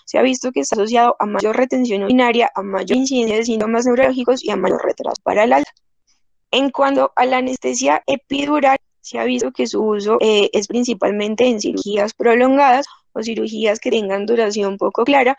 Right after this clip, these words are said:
o en cirugías que puedan tener como un, eh, difícil manejo de control de dolor, eh, manejo de control, perdón, un difícil control de dolor posoperatorio. Eh, tiene gran aplicación en todo lo que son las cirugías de extremidades inferiores,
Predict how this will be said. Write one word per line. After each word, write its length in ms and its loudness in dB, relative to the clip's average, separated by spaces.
o 200 4
en 140 -4
cirugías 580 -4
que 80 -10
puedan 420 -2
tener 300 -4
como 400 -2
un, 460 -2
eh, 280 2
difícil 640 0
manejo 400 -2
de 140 2
control 560 0
de 160 2
dolor, 420 4
eh, 160 -8
manejo 380 -4
de 100 2
control, 380 -4
perdón, 420 -6
un 240 -2
difícil 520 2
control 680 0
de 120 2
dolor 400 2
posoperatorio. 960 0
Eh, 440 2
tiene 560 -2
gran 240 0
aplicación 640 -4
en 120 -4
todo 260 2
lo 140 0
que 140 -12
son 160 -6
las 140 -2
cirugías 600 0
de 60 -2
extremidades 800 -2
inferiores, 640 2